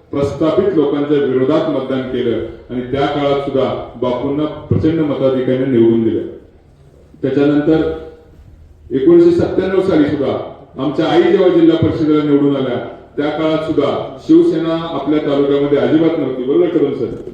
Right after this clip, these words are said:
शिवसेना नव्हती, संपूर्ण तालुक्यामध्ये काँग्रेस आणि राष्ट्र-, अ, काँग्रेस होती त्या काळात, राष्ट्रवादी नव्हती आणि तात्यांचं त्यामध्ये एक,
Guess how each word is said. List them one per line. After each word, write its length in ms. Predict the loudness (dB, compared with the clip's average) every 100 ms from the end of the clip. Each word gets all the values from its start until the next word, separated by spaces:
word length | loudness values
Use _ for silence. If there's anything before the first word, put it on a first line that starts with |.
| -18 -20 -16 2
शिवसेना 380 | 4 6 2 4
नव्हती, 680 | 2 4 2 2 -4 -10 -8
संपूर्ण 380 | -8 0 2 2
तालुक्यामध्ये 640 | 2 2 4 2 0 0
काँग्रेस 520 | 0 -2 2 2 2
आणि 160 | -4 -6
राष्ट्र-, 440 | -6 -6 -8 -4
अ, 200 | -2 -2
काँग्रेस 340 | 2 4 6 4
होती 160 | 0
त्या 180 | -2 -4
काळात, 300 | -6 -6 -6
राष्ट्रवादी 520 | -8 -8 -4 -2 -2
नव्हती 580 | -2 0 0 -2 -6 -16 -20 _ _ -10
आणि 160 | -6 -4
तात्यांचं 480 | -4 -4 -4 -2 -4
त्यामध्ये 680 | -2 -2 0 2 2 0
एक, 160 | 0